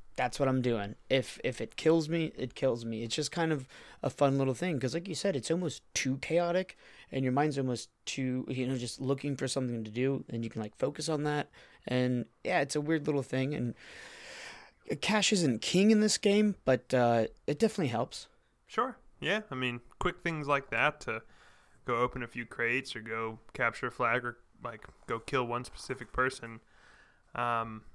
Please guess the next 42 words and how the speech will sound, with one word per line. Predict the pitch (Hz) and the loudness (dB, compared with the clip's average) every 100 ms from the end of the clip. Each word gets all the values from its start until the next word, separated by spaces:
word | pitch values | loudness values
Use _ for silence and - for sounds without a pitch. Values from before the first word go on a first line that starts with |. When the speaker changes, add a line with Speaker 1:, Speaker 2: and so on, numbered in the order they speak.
| - | -12
Speaker 2:
you | 107 | -8
know, | 110 | -6
really | 113 113 | -6 -4
adds | 110 117 107 | -4 -6 -8
up | - | -8
fast. | 117 117 98 - - - | -6 -6 -8 -12 -18 0
I | 131 | 2
love | 156 156 156 135 | 2 2 2 0
Speaker 1:
Yeah. | |
Speaker 2:
the | 123 | -2
bounty | - 117 113 107 | 4 6 6 0
ones. | 104 104 - - - - _ _ - _ - | -8 -12 -14 -20 -20 -20 _ _ -20 _ -20
Like, | - | -4
Speaker 1:
Yeah. | 135 110 | -4 -4
Speaker 2:
I | - _ - _ - | -8 _ -20 _ -10
think | 135 | -4
that's | 123 - | -4 -4
really | 117 107 | -8 -10
fun. | - 117 110 107 - - _ - | -6 -6 -6 -12 -18 -20 _ -12
Speaker 1:
Mm-hmm. | 107 | -6
Speaker 2:
Um, | 127 123 107 - - _ _ _ _ | -4 -6 -8 -18 -20 _ _ _ _
you | 113 | -10
know, | 107 - - - - | -10 -10 -20 -20 -6
Jake, | 135 120 127 | -4 -2 -4
it, | - | -6
it | 151 - | -6 -6
marks | 139 131 147 - - - | -2 2 2 0 -10 -8
a | 123 117 | -10 -8
man | 117 117 123 117 | -4 2 2 2
on | 117 120 | 0 -2
the | 104 | -8
map | 107 110 101 - - | -4 -4 -4 -8 -10
that | 110 - | -10 -10
you | 123 | -12
need | 113 | -10
to | - | -8
Speaker 1:
Yep. | |
Speaker 2:
go | 117 104 | -8 -8
kill | - 123 113 104 | -8 -4 -4 -4
in | 104 | -10
three | - 101 | -14 -14
minutes. | 95 82 - - - | -14 -16 -18 -18 -18